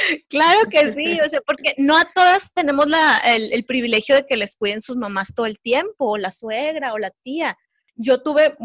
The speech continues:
bu-, muy buenos pospartos realmente, estuve acompañada, pero fíjate que hay algo también que las hago yo muy conscientes, es el, la cuarentena,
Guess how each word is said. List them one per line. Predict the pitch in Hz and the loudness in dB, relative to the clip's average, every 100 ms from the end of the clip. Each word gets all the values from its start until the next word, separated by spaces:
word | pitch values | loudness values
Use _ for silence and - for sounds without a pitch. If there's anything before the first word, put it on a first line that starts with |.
| 208 | -16
bu-, | 220 240 240 | -6 -2 0
muy | 262 311 | 2 2
buenos | 285 269 285 | 2 0 -4
pospartos | _ 233 _ 202 _ 226 | _ -14 _ -12 _ -8
realmente, | 226 214 202 196 247 254 _ _ _ | -8 -6 -10 -10 -12 -14 _ _ _
estuve | 226 208 - - 240 | -8 -8 -14 -6 -4
acompañada, | 240 277 262 240 247 240 254 _ | -2 -2 -2 -4 -2 -2 -4 _
pero | 269 240 | 0 0
fíjate | - 277 - 294 | -4 -10 -10 -10
que | 269 | -6
hay | 247 | -2
algo | 247 254 | -2 -2
también | 269 269 240 | -6 -8 -8
que | 262 | -8
las | 254 262 | -8 -8
hago | 233 | -10
yo | 240 240 | -8 -10
muy | 240 | -12
conscientes, | - 247 - 226 - 233 | -12 -16 -14 -16 -14 -14
es | 233 - - | -14 -14 -12
el, | 247 240 | -12 -10
la | 226 | -14
cuarentena, | - 233 226 - 226 226 262 302 | -8 -8 -8 -8 -8 -6 -6 -6